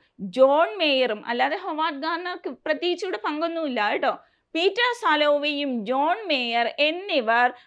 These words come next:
വൈകാരിക ബുദ്ധി എന്ന ആശയം മുന്നോട്ട് വെച്ചു. ആരൊക്കെയാണ് വൈകാരിക ബുദ്ധി എന്ന ആശയം മുന്നോട്ട് വെച്ച വ്യക്തികൾ? ആരൊക്കെ? പീറ്റർ സലോവയും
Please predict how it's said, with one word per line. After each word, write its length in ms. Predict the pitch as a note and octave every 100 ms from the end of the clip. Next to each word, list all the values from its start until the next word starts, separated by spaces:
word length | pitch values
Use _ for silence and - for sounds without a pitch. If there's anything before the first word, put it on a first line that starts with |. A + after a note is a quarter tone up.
| _
വൈകാരിക 800 | C#4+ D#4 F4+ D4+ F#4+ F#4+ G4 F4
ബുദ്ധി 560 | D#4+ C4+ A#3+ D4 D4 C#4
എന്ന 320 | C4 C4 C4+ -
ആശയം 800 | B3 B3+ C#4 F4+ - F#4 D#4 C#4+
മുന്നോട്ട് 480 | C4 A#3 C4+ B3+ B3+
വെച്ചു. 460 | A3+ A3 A#3+ G#3 E3
ആരൊക്കെയാണ് 640 | A3+ C#4 C#4 D#4+ D4+ D4+
വൈകാരിക 640 | D4 C4+ A#3+ C#4 D4+ C#4+
ബുദ്ധി 460 | C#4 C#4+ E4+ D#4 D#4
എന്ന 120 | D#4
ആശയം 540 | D4+ D4 E4+ - D#4+ D4
മുന്നോട്ട് 320 | D4 D#4 E4
വെച്ച 200 | D#4+ F4+
വ്യക്തികൾ? 420 | D#4+ D#4 E4+ E4+
ആരൊക്കെ? 500 | E4+ E4+ - E4 B3 - - _
പീറ്റർ 420 | E4 E4 E4+ F4+
സലോവയും 760 | F#4+ G#4 D#4 D#4 D4+ D#4 E4